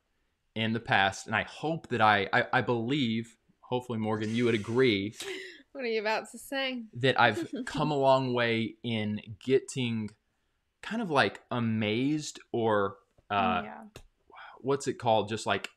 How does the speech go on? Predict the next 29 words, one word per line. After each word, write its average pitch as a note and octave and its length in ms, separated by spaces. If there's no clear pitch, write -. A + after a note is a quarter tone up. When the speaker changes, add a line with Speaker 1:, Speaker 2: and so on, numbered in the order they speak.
Speaker 3:
Starstruck. - 640
Speaker 1:
starstruck C3+ 840
Speaker 3:
Yeah. B2 60
Speaker 1:
by A#2 300
a - 100
pastor A2 840
who A#2+ 160
is G2+ 120
cool, C3+ 680
who B2 140
is A2 160
good A2 240
looking, A2 640
Speaker 2:
Mm. F3+ 460
Speaker 1:
who A2 520
is G#2 220
super E3+ 480
godly A#2+ 640
and G2 120
super F3 380
charismatic, A#2+ 840
and A#2+ 100
he A#2 60
delivers C3 420
the B2+ 80
message A#2+ 420
with G#2+ 120
so D#3 320
much D3+ 340